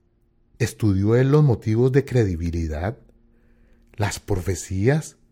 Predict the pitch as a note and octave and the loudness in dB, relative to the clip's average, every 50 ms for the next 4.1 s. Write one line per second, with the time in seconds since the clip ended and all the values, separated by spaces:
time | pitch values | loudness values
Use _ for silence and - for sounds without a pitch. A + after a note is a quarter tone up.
0 | _ _ _ _ _ _ _ _ _ _ _ - G#2+ G2+ F2+ F#2+ G#2+ G#2 G2 F#2 | _ _ _ _ _ _ _ _ _ _ _ -2 0 0 0 0 0 2 2 2
1 | F#2 F#2+ G2+ G#2 G#2 C3 D3+ D#3 D3+ - - _ _ _ _ _ _ _ _ _ | 0 0 -2 -2 -2 -2 -2 -2 -4 -6 -14 _ _ _ _ _ _ _ _ _
2 | _ _ - - B2 - - A#2 - - - A#2 A2 G#2 F#2+ F2+ - G#2 G#2+ B2 | _ _ -6 -6 -4 -2 -2 -4 -4 -4 -4 -4 -4 -2 -4 -4 -2 0 2 2
3 | C#3+ C#3+ - F3 D3+ B2+ - - G#2+ F2 D#2 - - - F#2 G#2+ C#3 E3 F3 E3 | 2 2 0 -2 -2 -2 -4 -6 -6 -6 -6 -8 -6 -4 -2 0 0 0 -2 -2
4 | - | -6